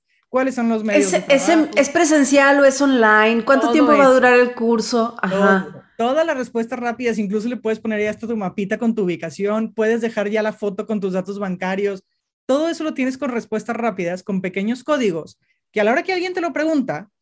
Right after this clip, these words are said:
Speaker 1: tú lo único que haces es que en tu teclado pones la diagonal y pones el codiguito que tú definiste, por ejemplo, diagonal pago, y ya te sale todo tu mensaje escrito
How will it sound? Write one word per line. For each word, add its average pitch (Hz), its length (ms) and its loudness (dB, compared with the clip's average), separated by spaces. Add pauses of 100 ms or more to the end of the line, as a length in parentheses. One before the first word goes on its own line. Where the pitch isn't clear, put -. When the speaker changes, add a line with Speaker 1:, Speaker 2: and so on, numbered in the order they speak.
(260)
Speaker 1:
tú 269 120 0
lo 294 80 2
único 311 240 -2
que 247 100 -2
haces 220 140 -4
es 208 120 -6
que 247 80 -6
en 240 80 0
tu 233 120 -6
teclado 208 440 -2
pones 208 240 -4
la 233 140 -2
diagonal 196 480 -6 (260)
y 214 100 -4
pones 208 300 -4
el 254 140 -4
codiguito 202 440 -2
que 233 100 -6
tú 214 100 -6
definiste, 233 580 -4
por 180 140 -6
ejemplo, 156 460 -10 (260)
diagonal 208 560 -2
pago, 320 420 -4 (200)
y 226 100 0
ya 214 160 0
te 240 80 -8
sale 247 200 -4
todo 277 280 -2
tu 302 80 -10
mensaje 226 420 -6
escrito 262 540 -6